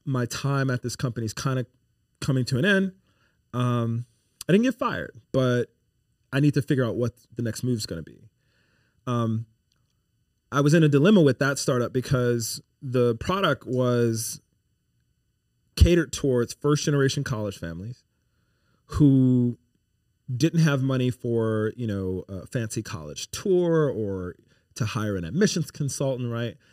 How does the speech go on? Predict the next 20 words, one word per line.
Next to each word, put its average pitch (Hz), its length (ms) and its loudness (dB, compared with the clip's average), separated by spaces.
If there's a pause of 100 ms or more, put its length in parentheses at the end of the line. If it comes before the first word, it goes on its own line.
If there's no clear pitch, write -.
And 110 80 -4
so 135 100 0
I 127 40 2
built 123 200 0
this 98 120 -8
software 208 340 -2
platform 120 640 -6
where 110 440 -2 (420)
we 135 160 8
were 151 260 6
aggregating 117 800 2 (600)
everyone's 143 540 2
college 123 500 -2
research 107 500 -6 (1400)
and 92 160 -8
putting 139 200 2
it 135 80 0
into 120 180 -2
one 107 180 0
place. - 380 -12